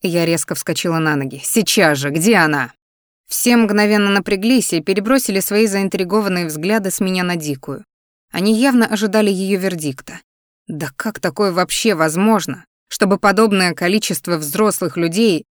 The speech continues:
беспрекословно слушалось почти что самого младшего представителя их компании? Она что здесь, царь всея и всем?» Выдержав достойную аплодисментов паузу,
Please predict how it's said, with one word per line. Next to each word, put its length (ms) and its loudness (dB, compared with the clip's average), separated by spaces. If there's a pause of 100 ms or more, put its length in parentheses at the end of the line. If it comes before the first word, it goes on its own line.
(120)
беспрекословно 920 0
слушалось 640 -2
почти 420 -6
что 220 -4
самого 460 2
младшего 560 0
представителя 680 -2
их 100 -4
компании? 640 0 (380)
Она 180 0
что 260 0
здесь, 300 -4
царь 420 0
всея 400 0
и 40 2
всем?» 380 2 (540)
Выдержав 540 2
достойную 720 2
аплодисментов 800 -2
паузу, 460 0